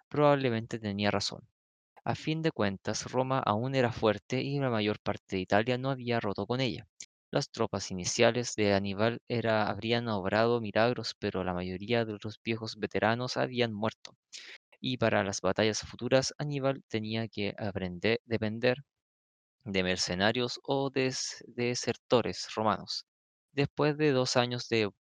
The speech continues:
proezas enormes, bien puede haber pensado que merecía un reposo, por lo que después de Kansas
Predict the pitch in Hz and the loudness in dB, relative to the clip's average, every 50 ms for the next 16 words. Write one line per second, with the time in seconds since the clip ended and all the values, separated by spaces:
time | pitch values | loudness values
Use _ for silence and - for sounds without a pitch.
0 | _ _ - 123 101 98 98 107 110 - 117 113 - - 92 95 104 110 117 123 | _ _ -2 2 2 4 4 4 2 2 0 -2 -2 -2 0 0 0 0 -2 -4
1 | 123 123 127 - - _ - 120 123 131 135 135 _ - 120 117 117 120 117 107 | -6 -8 -8 -10 -12 _ -8 -4 -4 -4 -4 -6 _ 2 4 4 4 4 2 2
2 | 98 104 107 110 123 120 113 - 104 95 95 - - - 107 107 110 107 107 104 | 2 2 0 0 0 -2 -2 -2 -2 -2 -2 -2 2 2 2 2 2 0 0 -2
3 | 107 98 95 92 90 87 - - - - 107 107 113 110 98 98 92 - 95 98 | -2 0 0 -2 -2 -4 -6 -6 -4 -4 -4 -4 -4 -2 -2 -2 -2 0 -2 -2
4 | 113 - 120 - - 104 104 101 98 92 - 92 92 90 - - - 110 107 - | -2 -4 -6 -6 -6 -4 -2 -2 -4 -2 -2 -2 -2 -4 -6 -6 -4 -4 -4 -4
5 | - 104 98 - - - 95 98 107 110 - - 120 120 - - | -6 -8 -8 -6 -2 -4 -2 -4 -4 -8 -6 -4 -4 -4 -4 -10